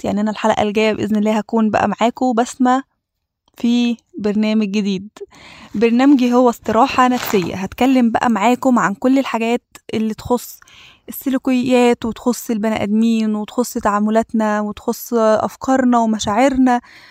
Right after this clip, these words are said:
آم، شخصياتنا المختلفة اللي بنقابلها، آه، ال-، الشخصيات إزاي بتأثر أصلًا على التعامل، إزاي أعرف إن اللي قدامي ده أصلًا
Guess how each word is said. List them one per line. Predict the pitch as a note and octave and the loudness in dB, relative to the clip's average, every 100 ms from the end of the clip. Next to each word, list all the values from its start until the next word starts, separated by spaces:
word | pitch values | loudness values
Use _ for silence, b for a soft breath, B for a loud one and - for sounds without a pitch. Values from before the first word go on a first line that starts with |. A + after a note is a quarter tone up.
| B - - | B -6 0
آم، | A#3+ A#3+ A#3 A#3 A#3 A3+ A3+ A3+ - - | 4 4 2 2 0 -2 -4 -8 -12 -10
شخصياتنا | B3 - B3+ B3 D4 C#4 | -8 -2 0 2 2 2
المختلفة | C4 A#3 - C#4 C#4+ C4 B3+ | 2 0 0 2 2 2 4
اللي | A#3+ A3+ A3 | 4 4 -2
بنقابلها، | G#3 G3+ G#3+ - G#3 C#4 A#3+ A#3+ A#3 b b b b _ | -6 -6 -6 -2 2 2 4 2 2 b b b b _
آه، | A3 A3 A3 A3 A3 - | 0 2 4 4 2 -2
ال-، | G#3 G#3+ - G#2+ - | -4 -6 -8 -10 -10
الشخصيات | A3+ - - - B3+ C#4 | -8 -6 -4 0 2 2
إزاي | A#3 B3+ | 2 0
بتأثر | A#3 - C4 - - | 0 -4 -4 -2 -4
أصلًا | B3 B3 A3+ | -2 -2 -2
على | F#3+ | -2
التعامل، | - F#3+ C4+ B3+ B3+ A3+ | 0 2 4 6 4 2
إزاي | G#3+ B3+ | 2 2
أعرف | C4+ C4 C4 | 4 2 0
إن | A#3+ A3 | -4 -4
اللي | G#3 | -4
قدامي | G3 A#3+ C4 | -2 2 2
ده | A#3+ | 2
أصلًا | C#4 C4 | 0 -4